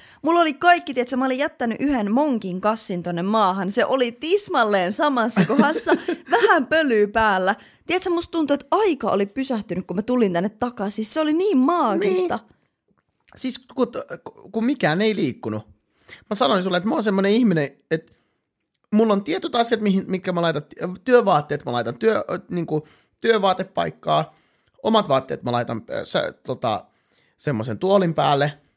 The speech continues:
Speaker 2: ja hammasharja ja kaikki nää on aina samassa paikkaa.
Speaker 1: Mm. Sä oot kyllä sellainen vähän yksinkertainen, hyvällä
Speaker 2: Niin.
Speaker 1: tavalla. Tai niinku,
Speaker 2: Mä oon
Speaker 1: että
Speaker 2: tarkka, tai silleen, että mä haluan, että mun tavarat siirretään, koska mä tiedän, mistä ne löytyy. Ja silleen mä tein. Silloin kun sä lähit,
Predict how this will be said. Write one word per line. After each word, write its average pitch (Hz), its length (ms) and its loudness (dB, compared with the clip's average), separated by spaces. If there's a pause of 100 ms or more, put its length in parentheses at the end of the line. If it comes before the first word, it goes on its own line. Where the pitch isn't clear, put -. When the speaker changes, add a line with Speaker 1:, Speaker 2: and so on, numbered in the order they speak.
(260)
Speaker 2:
ja 165 100 -2
hammasharja 190 500 0
ja 175 60 0
kaikki 180 260 -4
nää 160 120 -2
on 165 120 -2
aina 156 180 0
samassa 110 280 -6
paikkaa. - 360 -14 (480)
Speaker 1:
Mm. 233 260 0 (600)
Sä 269 80 2
oot 233 140 -2
kyllä 196 240 -4 (1160)
sellainen 175 480 -2
vähän 247 260 -4
yksinkertainen, 165 800 -8
hyvällä 220 300 2
Speaker 2:
Niin. 127 80 0
Speaker 1:
tavalla. - 180 -4
Tai 240 100 2
niinku, 262 240 -2
Speaker 2:
Mä 254 60 2
oon 262 80 6
Speaker 1:
että 302 140 -2
Speaker 2:
tarkka, 147 420 0
tai 175 180 2
silleen, 202 240 2
että 208 120 -4
mä 214 140 2
haluan, 214 260 2
että 202 140 -6
mun 185 160 -4
tavarat 180 360 0
siirretään, 170 340 -2
koska 175 180 -8
mä 185 80 -2
tiedän, 180 260 0
mistä 175 180 -4
ne 196 120 0
löytyy. 135 420 -4 (540)
Ja 165 80 -6
silleen 214 260 0
mä 202 60 0
tein. 185 260 -2
Silloin 190 200 -6
kun - 60 -10
sä 202 120 -2
lähit, 208 460 0